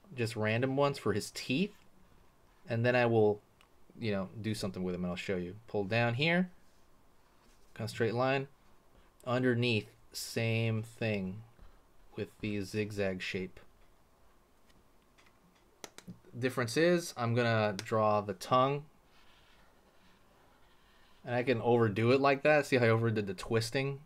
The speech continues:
That's a little much, but go up here, pulling up.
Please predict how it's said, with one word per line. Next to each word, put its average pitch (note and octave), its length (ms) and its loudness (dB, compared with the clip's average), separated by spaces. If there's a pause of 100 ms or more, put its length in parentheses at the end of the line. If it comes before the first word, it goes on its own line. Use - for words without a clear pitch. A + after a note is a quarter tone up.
(200)
That's A2+ 160 -10
a G2+ 40 -6
little G2 160 0
much, G#2 440 -2
but F#2+ 180 -4 (1120)
go F#2 640 -6
up C#3 300 2
here, E3+ 1000 0 (460)
pulling A2 280 -2
up. C3 220 0